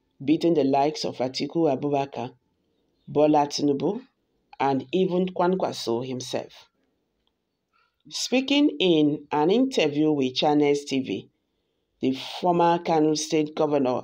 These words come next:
argued that the outcome of the polls is very dangerous to the country and that security agencies should take note of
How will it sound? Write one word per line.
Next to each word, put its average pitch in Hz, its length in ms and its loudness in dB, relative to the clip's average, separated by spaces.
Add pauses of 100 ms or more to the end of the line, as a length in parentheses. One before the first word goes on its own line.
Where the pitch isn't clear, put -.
argued 135 440 -2 (800)
that 175 200 4
the 170 180 2
outcome 254 500 2
of 151 220 2
the 143 100 -4
polls 147 400 -4
is 170 240 -4
very 214 260 2
dangerous 165 680 2
to 143 160 -2
the 135 160 -2
country 180 500 -4 (640)
and 151 220 2
that 151 180 2
security 214 680 0
agencies 175 580 0
should - 320 -4
take 165 220 -4
note 147 260 0
of 127 140 -8